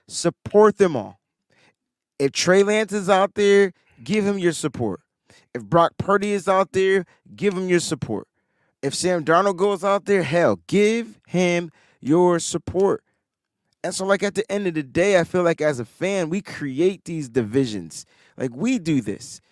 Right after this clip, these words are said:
And then we allow dumb stuff from these guys to come in and kind of steer us down a different path.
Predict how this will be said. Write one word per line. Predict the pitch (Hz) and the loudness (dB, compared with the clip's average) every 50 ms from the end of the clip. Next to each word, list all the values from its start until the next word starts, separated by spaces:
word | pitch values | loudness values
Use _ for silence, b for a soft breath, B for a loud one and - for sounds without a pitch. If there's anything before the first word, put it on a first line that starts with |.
| _ _ _ - | _ _ _ -8
And | 160 208 | -4 -2
then | 240 247 | -2 0
we | 240 220 208 | 0 2 2
allow | 202 175 160 156 165 180 185 180 156 151 147 135 - - _ - 139 143 135 _ 143 | 2 2 2 4 4 6 6 6 6 4 2 0 -4 -10 _ -20 -20 -20 -20 _ -6
dumb | 123 196 208 247 254 233 | 0 2 2 2 2 -2
stuff | 170 - - 165 151 151 - | -4 0 2 4 4 2 0
from | - 139 139 | -4 -6 -4
these | 151 190 233 240 180 143 | -2 -2 -2 -4 -2 -2
guys | 160 147 135 131 135 120 | 0 0 2 0 -2 -4
to | - 127 | -8 -12
come | - - 165 147 143 139 | -8 -6 -6 -4 -4 -4
in | 135 135 135 127 b b b b b | -4 -6 -6 -10 b b b b b
and | 147 143 - | -20 -14 -12
kind | - - 165 180 233 220 | -8 -4 -2 -2 0 -2
of | 202 156 | -2 -2
steer | - - - - - 165 180 185 185 175 | -2 -4 -6 -4 -2 -2 0 0 2 2
us | 175 170 147 - | 2 2 2 0
down | - 160 156 160 160 | 0 0 0 2 0
a | 156 147 | -2 -2
different | 131 143 160 160 - 156 143 - - | 0 0 0 0 0 -2 -4 -2 -2
path. | - 160 165 151 110 - - | 0 0 0 0 -2 -4 -8